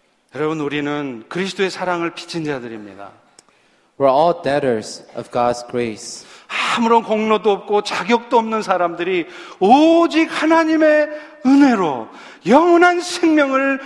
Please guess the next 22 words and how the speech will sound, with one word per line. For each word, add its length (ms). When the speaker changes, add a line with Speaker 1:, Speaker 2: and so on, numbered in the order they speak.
Speaker 1:
얻었습니다. 920
Speaker 2:
We've 160
done 220
nothing 640
to 140
be 120
considered 480
worthy 580
of 120
God's 260
amazing 500
grace 460
and 180
peace 540
and 120
have 140
received 480
the 140
eternal 340
life. 260
Speaker 1:
오늘도 540
주님은 640